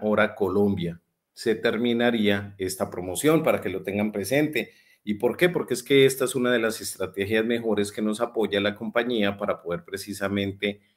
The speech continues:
desarrollar el tema que les traigo hoy en capacitación, el tema de duplicar. Pero pararemos por acá un momentico esta partecita y vamos a compartir precisamente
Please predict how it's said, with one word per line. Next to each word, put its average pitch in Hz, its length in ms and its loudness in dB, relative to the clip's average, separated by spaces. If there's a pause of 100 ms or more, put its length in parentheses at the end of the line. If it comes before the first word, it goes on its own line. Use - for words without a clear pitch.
(480)
desarrollar 107 1000 0
el 90 260 -6
tema 104 400 0 (300)
que 107 120 0
les 92 220 0
traigo 95 420 2
hoy 98 180 2
en 95 100 -6
capacitación, 87 880 -6 (280)
el 101 220 -4
tema 123 460 2
de 120 180 6
duplicar. 113 840 -4 (840)
Pero 156 420 6 (260)
pararemos 104 540 4
por 101 160 -2
acá 87 180 -8
un 90 60 -6
momentico 95 640 -4
esta 87 360 -6
partecita 113 800 -2 (320)
y 165 400 2
vamos 113 640 0
a 123 240 4
compartir 113 720 -2
precisamente 101 1160 -2